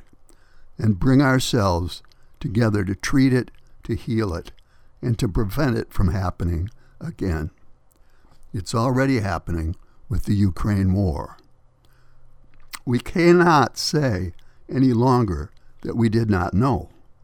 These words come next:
Now we know. We cannot be healed until the land, sea, and air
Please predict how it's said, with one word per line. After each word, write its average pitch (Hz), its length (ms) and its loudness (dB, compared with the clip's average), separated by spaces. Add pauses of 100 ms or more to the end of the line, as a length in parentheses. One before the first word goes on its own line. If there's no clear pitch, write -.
(540)
Now 110 180 -2
we 110 160 4
know. 110 360 2 (1500)
We 113 100 -10
cannot 151 400 2
be 175 140 0
healed 139 520 0 (460)
until 113 400 -2
the 123 120 0
land, 143 560 2 (240)
sea, 135 560 0
and 113 240 -2
air 123 560 -2